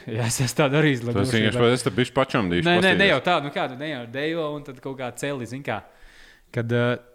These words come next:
Speaker 1: man par laimi pirms tam nebija gadījies uzrauties, ā, es nesaukšu konkrētus gadījumus un konkrētus personāžus, bet, bet ir bijis, kad, ā, braucienā un, ā, <laughs> un džekiem ir gadījies, un tad man uzreiz tāds,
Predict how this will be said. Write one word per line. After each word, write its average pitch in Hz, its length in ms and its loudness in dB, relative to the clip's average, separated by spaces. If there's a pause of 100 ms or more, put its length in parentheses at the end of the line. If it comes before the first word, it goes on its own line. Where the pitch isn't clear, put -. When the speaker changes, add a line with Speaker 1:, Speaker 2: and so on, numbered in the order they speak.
(120)
Speaker 1:
man 160 280 2
par 170 120 2
laimi 139 180 0
pirms 135 160 -6
tam 127 160 -4
nebija 139 320 -6
gadījies 117 280 -6
uzrauties, 147 580 -6
ā, 117 260 -10
es 120 160 -12
nesaukšu 139 560 -10
konkrētus 120 440 -10
gadījumus 117 600 -8
un 107 100 -12
konkrētus 117 400 -10
personāžus, 117 680 -8
bet, 113 140 -10 (260)
bet 127 300 -14
ir 139 180 -8
bijis, 135 480 -10 (840)
kad, 123 240 -6
ā, 117 180 -6
braucienā 107 640 -10 (480)
un, 120 280 -10
ā, 117 200 -8 (240)
<laughs> - 300 -12
un 143 80 -8
džekiem 156 340 -2
ir 135 120 -6
gadījies, 147 460 -4
un 135 100 -8
tad 143 120 -8
man 160 120 -6
uzreiz 147 280 -4
tāds, 120 260 -6